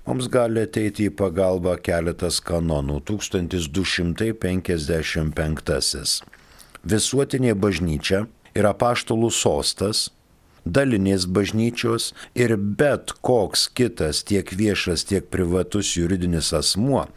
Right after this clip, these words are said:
yra subjektai pajėgūs įgyti, turėti, valdyti, administruoti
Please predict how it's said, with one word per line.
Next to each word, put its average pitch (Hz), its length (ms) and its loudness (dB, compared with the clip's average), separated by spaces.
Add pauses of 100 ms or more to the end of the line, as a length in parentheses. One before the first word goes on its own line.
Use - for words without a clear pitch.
(360)
yra 92 260 2
subjektai 107 1040 2 (480)
pajėgūs 110 1000 2 (300)
įgyti, 104 680 2 (540)
turėti, 101 720 2 (680)
valdyti, 98 920 0 (580)
administruoti 117 1200 0